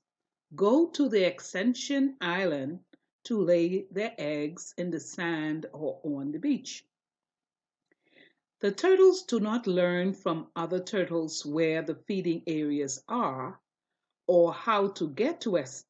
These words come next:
Ascension Island. They know by instinct where to go. This type of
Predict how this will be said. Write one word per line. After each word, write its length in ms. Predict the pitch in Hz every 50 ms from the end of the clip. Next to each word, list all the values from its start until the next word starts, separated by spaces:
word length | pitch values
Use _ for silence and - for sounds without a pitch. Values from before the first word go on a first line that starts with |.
| -
Ascension 680 | 196 175 175 - - 214 190 175 165 - - 160 139 135 -
Island. 560 | 190 233 269 262 208 170 147 143 147 180 185 - _ _ _ _ _ _ _ _ _ _ _ -
They 220 | 190 220 294 311
know 380 | 311 247 202 185 185 185 190 185
by 320 | 185 170 160 156 151 - - _ _ -
instinct 800 | 302 339 359 330 - - - - - 214 175 160 156 156 151 - - _ -
where 460 | 147 143 156 185 202 202 196 190 190 190 -
to 120 | - - 175
go. 520 | 143 131 175 165 147 131 123 120 127 127 _ _ _ _ _ _ _ - 139 139 135 - _ _ _ _ _ _ -
This 340 | 208 320 370 - - -
type 400 | - - 247 202 190 185 185 185 - -
of 200 | 165 170 170